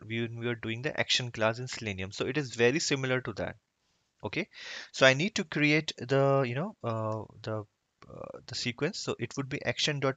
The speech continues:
press, and here there is another class called point option, where we need to give our X and Y. So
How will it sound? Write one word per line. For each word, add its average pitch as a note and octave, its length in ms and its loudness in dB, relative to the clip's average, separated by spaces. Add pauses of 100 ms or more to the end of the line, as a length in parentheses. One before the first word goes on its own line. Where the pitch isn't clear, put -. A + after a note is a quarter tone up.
press, D3 400 0 (480)
and B2+ 180 2
here F3 300 6
there C#3 160 4
is C#3+ 100 2
another F3 320 6
class C#3 340 6
called D3+ 260 4 (160)
point A#2+ 300 4
option, F#2+ 440 0 (1700)
where B2+ 180 4
we A#2+ 80 -2
need B2 200 -4
to A#2+ 80 -4
give A2+ 240 0
our A2+ 260 4 (180)
X - 240 -2
and G#2+ 160 -8
Y. F2+ 300 -8
So G2+ 220 -14